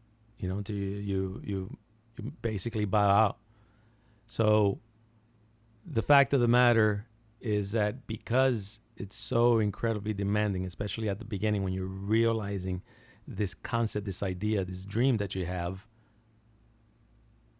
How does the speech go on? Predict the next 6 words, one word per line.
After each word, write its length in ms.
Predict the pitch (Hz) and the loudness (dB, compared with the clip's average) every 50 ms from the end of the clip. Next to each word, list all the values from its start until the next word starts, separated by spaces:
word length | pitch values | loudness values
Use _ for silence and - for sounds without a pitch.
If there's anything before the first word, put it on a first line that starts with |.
| _ - | _ -16
then 360 | 233 185 117 98 117 113 113 113 | -14 -12 -6 -2 0 0 2 2
you 120 | 113 113 | 2 2
have 200 | 120 123 117 - | 2 0 -2 -4
to 80 | - 110 | -6 -6
be 480 | 101 107 104 101 101 101 98 95 92 - _ _ _ _ _ _ _ _ _ _ _ - | -4 -2 0 2 2 2 0 -2 -4 -10 _ _ _ _ _ _ _ _ _ _ _ -4
committed 480 | - 110 113 123 143 143 123 - 165 | -2 0 2 4 4 4 4 2 0